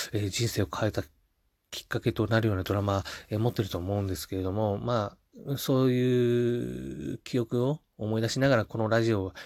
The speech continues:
聞いてもらいたいな、もらえたらなと思ってます。やっぱ最近収録してなかったせいか、舌がちょっと回ってないので、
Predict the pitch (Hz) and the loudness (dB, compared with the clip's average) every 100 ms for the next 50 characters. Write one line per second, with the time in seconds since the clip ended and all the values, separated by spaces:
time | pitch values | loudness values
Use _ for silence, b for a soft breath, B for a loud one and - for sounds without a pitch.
0 | B B - 117 - 107 104 107 104 113 | B B -8 -6 -4 0 2 2 2 2
1 | 98 107 110 107 - - 110 107 107 107 | 2 2 2 2 -4 -6 -6 -4 -2 2
2 | 104 107 101 107 104 98 95 92 - - | 2 0 0 0 0 -4 -6 -10 -14 -18
3 | B B B B - - - 143 143 - | B B B B -10 -6 0 2 0 2
4 | 170 165 160 156 147 - 156 160 - 170 | 4 4 4 2 0 2 2 2 2 2
5 | 165 156 - 117 123 110 107 101 104 - | 4 4 2 -2 0 2 2 2 0 -2
6 | 147 143 - - 95 95 95 - - 139 | 0 0 0 -4 -2 -2 -4 -6 -4 -2
7 | 147 117 95 95 | -4 -6 -6 -6